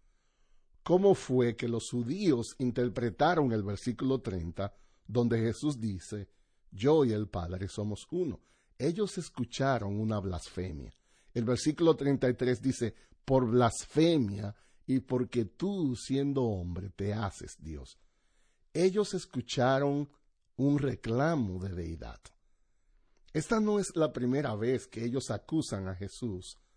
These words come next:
de hablar de esta forma. Escuche Juan, capítulo cinco, verso dieciocho. Entonces, por esta causa, los judíos aún más procuraban matarle, porque no solo violaba el día de reposo,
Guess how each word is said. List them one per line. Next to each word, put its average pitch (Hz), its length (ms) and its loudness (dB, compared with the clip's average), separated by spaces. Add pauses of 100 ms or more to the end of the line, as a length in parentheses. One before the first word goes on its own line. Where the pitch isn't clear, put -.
(120)
de 113 220 -2
hablar 110 500 2
de 92 140 -6
esta 98 240 -8
forma. 90 440 -8 (360)
Escuche 208 400 -2
Juan, 117 600 0 (480)
capítulo 135 520 -2
cinco, 151 580 -6
verso 104 300 -6
dieciocho. 92 680 -10 (460)
Entonces, 170 640 0
por 110 260 -4
esta 175 340 -4
causa, 110 640 -4 (640)
los 117 240 -4
judíos 147 560 2
aún 156 380 0
más 180 420 0
procuraban 123 720 0
matarle, 90 640 -4 (720)
porque 139 300 0
no 185 120 2
solo 208 320 4
violaba 143 560 4
el 110 100 -2
día 120 260 -2
de 104 120 -6
reposo, 98 600 -10